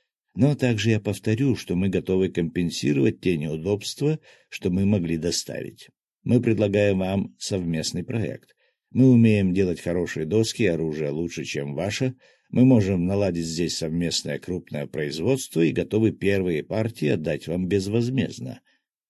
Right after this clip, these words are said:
Большие партии. В дальнейшем вы сможете покупать продукцию практически по себестоимости – и узнаете все секреты производства.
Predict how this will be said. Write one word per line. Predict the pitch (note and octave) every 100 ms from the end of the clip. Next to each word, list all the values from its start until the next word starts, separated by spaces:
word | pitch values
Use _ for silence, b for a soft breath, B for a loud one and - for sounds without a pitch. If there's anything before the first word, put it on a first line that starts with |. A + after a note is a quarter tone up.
| _
Большие | E2 C2+ - A2+ C#3 A2
партии. | C2+ - - - - _ _ _ _
В | G2
дальнейшем | D3 G3+ F#3 A2+ G2+
вы | B2
сможете | G#2+ F2+ F#2+ D#2+ E2+
покупать | F2 D#2+ F2 D#2
продукцию | - D#2+ E2+ - -
практически | - D2+ - D#2+ - D#2 - D2
по | - C#2+ A#1+
себестоимости – | - C#2 C2 - C#3+ G2+ D#2 - D2 - b b b _
и | -
узнаете | E2+ - F2 G2+ G2 F2
все | D#2+ E2+
секреты | - D2 E2 F2 D2+
производства. | D2+ D2 C#2+ B1+ B1+ - - -